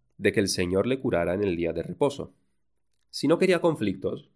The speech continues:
el Señor Jesús, lo mejor hubiera sido esperar hasta el día siguiente. Lo podría haber sanado perfectamente al día siguiente,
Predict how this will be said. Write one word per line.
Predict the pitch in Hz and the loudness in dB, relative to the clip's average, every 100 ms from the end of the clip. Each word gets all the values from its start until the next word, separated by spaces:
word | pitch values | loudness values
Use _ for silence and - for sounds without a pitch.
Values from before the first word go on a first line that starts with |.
| _ - | _ -10
el | 98 | -6
Señor | 95 101 | -4 -4
Jesús, | 135 - 87 - | -6 -4 -6 -4
lo | 120 | 0
mejor | 147 131 127 | 2 2 2
hubiera | 127 123 | 2 0
sido | 127 92 104 | 0 -2 -2
esperar | - 104 87 | 0 -2 0
hasta | 95 101 | -2 -6
el | 82 | -4
día | 80 | -6
siguiente. | - 107 147 120 - - _ _ _ _ _ | -6 -2 -2 -2 -6 -16 _ _ _ _ _
Lo | 156 135 | 0 4
podría | 123 170 165 | 6 6 4
haber | 131 | 2
sanado | - 131 151 147 - _ _ | 0 2 4 2 0 _ _
perfectamente | 113 101 - 170 - 101 113 165 - 85 107 - _ - | 2 2 2 2 4 2 4 2 0 -6 -6 -12 _ 0
al | 139 151 | 2 4
día | 156 | 0
siguiente, | 147 170 123 90 90 104 | 0 0 2 2 -2 -6